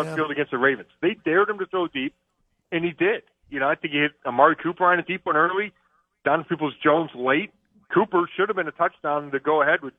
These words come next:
two minutes left. Um, so I, I disagree a little bit with that part of it. As far as the Browns' pursuit of him, they signed him early, like,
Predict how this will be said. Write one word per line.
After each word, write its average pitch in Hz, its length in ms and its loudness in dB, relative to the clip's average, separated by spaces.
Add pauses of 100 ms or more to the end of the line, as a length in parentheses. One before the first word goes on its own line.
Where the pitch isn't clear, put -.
(140)
two 147 100 -6
minutes 135 260 -6
left. 170 280 4 (480)
Um, 143 420 4 (960)
so 180 280 4
I, 170 400 2
I 196 40 2
disagree 190 400 0
a 131 40 -2
little 151 220 2
bit 135 200 0
with 127 120 -10
that 165 200 2
part 120 180 0
of 110 100 -2
it. 113 60 -16 (500)
As 143 140 -2
far 277 160 6
as - 80 -10
the 160 60 -4
Browns' 160 360 0 (120)
pursuit 220 340 -6
of 175 100 0
him, 113 300 -6 (600)
they 220 140 2 (120)
signed 196 260 0
him 139 320 -4 (400)
early, 160 420 2
like, 127 200 -2